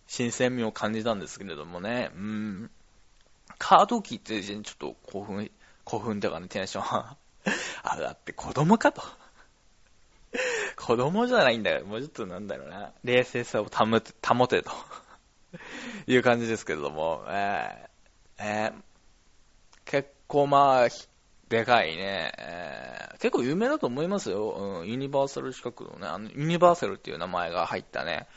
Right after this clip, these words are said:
えー、ね、ホテルでございます。<laughs> 別に行ってもいいんですけどもね。まあいいや。はい。本当ユニバーサルから歩いて五分かかるかかかんないかぐらいのね、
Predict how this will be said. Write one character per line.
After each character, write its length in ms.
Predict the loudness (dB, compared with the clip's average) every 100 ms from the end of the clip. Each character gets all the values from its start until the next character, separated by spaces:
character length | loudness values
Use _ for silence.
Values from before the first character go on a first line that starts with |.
| -20 -20 -20 _ _
え 1500 | 2 4 4 4 2 0 -2 -4 -4 -6 -8 -10 -12 -14 -14 -12 -14 -16 -20 -20 -20 -4
ー、 40 |
ね、 300 | -2 -2 -4 _ _ -20 _ _
ホ 100 | -6
テ 120 | -4 -6
ル 100 | -8
で 80 | -12
ご 80 | -12
ざ 80 |
い 60 | -12
ま 140 | -12
す。 160 | -16 -16 -14
<laughs> 120 | -10 -8
別 200 | -8 -8
に 80 | -8
行 40 |
っ 20 |
て 100 | -8
も 80 | -6
い 20 |
い 40 | -6
ん 40 |
で 80 | -8
す 100 | -10
け 100 | -16
ど 100 | -16
も 160 | -16
ね。 180 | -12 -14 -14 -18 -18 -18 -10
ま 100 | -8
あ 60 |
い 140 | -8 -8
い 20 |
や。 140 | -8
は 360 | -10 -10 -6 -6
い。 120 | -8 -16 _ _ _ _ _ -8
本 120 | -4
当 160 | 0 2
ユ 80 | 2
ニ 140 | 0
バ 140 | 2 2
ー 60 |
サ 100 | 2
ル 80 | 0
か 80 | 0
ら 180 | 0 2
歩 160 | 0
い 60 | -2
て 840 | -2 2 4 4 4 2 2 0
五 160 | 0 -2
分 1080 | -2 -6 -4 -8 -10 -12 -12 -12 -12 -14 -14
か 140 | -8
か 120 | 2
る 100 | 2
か 120 | 2 -2
か 100 | 0
か 80 |
ん 80 | -2
な 80 | 0
い 80 | 0
か 120 | 0
ぐ 100 | 0
ら 120 | 0
い 40 | 0
の 140 | -2
ね、 220 | -4 -4